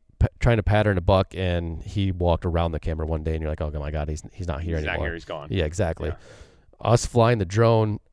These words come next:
Speaker 1: <clears throat> on your property and saying, "Okay, here's your buck bedding area. Here's your doe bedding area.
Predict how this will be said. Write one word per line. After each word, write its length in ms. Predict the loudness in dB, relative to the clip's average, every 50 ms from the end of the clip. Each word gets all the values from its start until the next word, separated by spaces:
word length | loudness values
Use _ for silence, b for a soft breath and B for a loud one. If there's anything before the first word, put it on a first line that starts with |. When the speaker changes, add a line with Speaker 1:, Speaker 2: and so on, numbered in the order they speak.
| _ _ _
Speaker 1:
<clears throat> 340 | 6 6 6 6 2 _ -2
on 180 | 0 0 2 2
your 100 | 0 0
property 580 | 2 4 4 4 4 2 2 0 0 0 -2 -4
and 120 | -6 -6 -4
saying, 320 | -2 0 0 0 0 0
"Okay, 440 | 0 0 0 0 2 0 2 0 0 b b b b b b b -20 -12 -10 -10
here's 400 | -8 -4 0 2 2 2 2 2
your 80 | 0 0
buck 220 | 2 0 2 2
bedding 280 | 0 0 0 -2 -4 -6
area. 300 | -6 -6 -6 -6 -6 b b b b b b _
Here's 320 | -10 -4 0 0 2 2
your 80 | 0 0
doe 180 | 0 2 2 2
bedding 320 | 2 0 -2 -2 -4 -4
area. 400 | -4 -2 -2 -2 -2 -2 -4 b